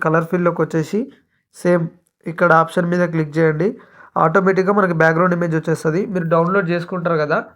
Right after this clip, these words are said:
ఆ డౌన్లోడ్ చేసుకున్న దాన్ని ఇక్కడ సెలెక్ట్ చేసుకోండి. And నెక్స్ట్ సేమ్ ప్రాసెస్, ఈ ఇమేజ్ కూడా అంతే. ఇది లైట్, దాని తర్వాత ఇది ఆటోమేటిక్‌గా Alert Motion దే ఇది రెడ్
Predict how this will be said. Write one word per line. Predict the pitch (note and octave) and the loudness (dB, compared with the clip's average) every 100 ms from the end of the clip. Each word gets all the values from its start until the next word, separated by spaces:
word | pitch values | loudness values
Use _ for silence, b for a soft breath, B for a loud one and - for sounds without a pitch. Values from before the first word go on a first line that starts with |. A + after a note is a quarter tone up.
| b b E3 | b b -2
ఆ | D#3 | 0
డౌన్లోడ్ | D#3+ E3+ F#3 E3 | 2 2 0 0
చేసుకున్న | E3+ E3 F3 F3 D#3+ | -2 -4 -4 0 0
దాన్ని | E3 G3+ | 0 -2
ఇక్కడ | E3 - | -4 -2
సెలెక్ట్ | D#3 D3+ D3+ | -4 -2 -6
చేసుకోండి. | D3 - D3 F3 G3+ b b b b | -6 -6 -4 -4 -6 b b b b
And | E3 E3 | -2 0
నెక్స్ట్ | E3+ G#3 F3+ | 0 -2 0
సేమ్ | F#3 F#3+ F#3 | 2 2 4
ప్రాసెస్, | E3+ E3 F3 F#3+ F#3 - _ E3+ | 2 4 2 0 -2 -20 _ -6
ఈ | E3+ F3 | -4 -2
ఇమేజ్ | F3+ E3 E3+ | -2 0 2
కూడా | E3 | 0
అంతే. | D#3+ F#3 G3 - _ _ - | 0 -2 -4 -6 _ _ -6
ఇది | D#3+ D#3 D#3 | -2 0 2
లైట్, | D#3+ D#3+ G3 C4 b b b b b - | 2 0 -2 -4 b b b b b -10
దాని | E3 E3 | -4 0
తర్వాత | E3 F3 F#3 G3+ G#3+ - _ _ - - | 2 2 4 2 0 -10 _ _ -14 -8
ఇది | D#3+ D#3+ D#3 D3+ - _ _ _ _ _ _ D#3+ | -2 0 0 -4 -10 _ _ _ _ _ _ 0
ఆటోమేటిక్‌గా | D#3 F3 E3+ E3 D#3+ E3+ G3+ - _ _ _ _ _ _ _ _ _ _ _ _ _ _ _ _ _ _ _ _ - D#3+ | 2 2 -2 -4 -2 2 2 0 _ _ _ _ _ _ _ _ _ _ _ _ _ _ _ _ _ _ _ _ -2 2
Alert | E3+ F3+ | 2 2
Motion | F#3 E3+ F3+ E3 | 0 2 0 2
దే | D#3+ | 0
ఇది | D#3+ C4 - b b b b _ _ _ _ - | 0 -4 -6 b b b b _ _ _ _ -4
రెడ్ | D#3+ | -2